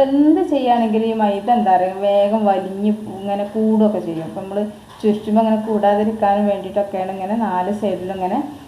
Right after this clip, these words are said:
പ്രസ് ചെയ്ത് കൊടുത്തു. അപ്പോൾ ആ കട്ടിംഗ് ബോർഡ് കണക്കായിട്ടാണ് കിടക്കുന്നത്. ഇനി നമുക്ക് എന്ത് ചെയ്യണം, കുറച്ച് ഓയിൽ ഇതിൻ്റെ മുകളിൽ കൂടെ ഇങ്ങനെ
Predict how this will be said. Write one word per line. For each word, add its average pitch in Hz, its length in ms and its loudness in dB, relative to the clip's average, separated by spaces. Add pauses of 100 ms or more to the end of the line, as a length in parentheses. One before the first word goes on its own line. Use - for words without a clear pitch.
(1040)
പ്രസ് 214 280 2
ചെയ്ത് 220 180 2
കൊടുത്തു. 214 280 0 (120)
അപ്പോൾ 233 160 2
ആ 240 100 4
കട്ടിംഗ് 254 300 2
ബോർഡ് 262 220 2
കണക്കായിട്ടാണ് 233 920 4
കിടക്കുന്നത്. 208 480 -2 (360)
ഇനി 269 140 2 (140)
നമുക്ക് 240 340 0
എന്ത് 208 140 4
ചെയ്യണം, 202 280 4 (220)
കുറച്ച് 226 400 0 (180)
ഓയിൽ 220 360 8
ഇതിൻ്റെ 202 320 -2
മുകളിൽ 196 320 -4
കൂടെ 214 260 0
ഇങ്ങനെ 190 300 -4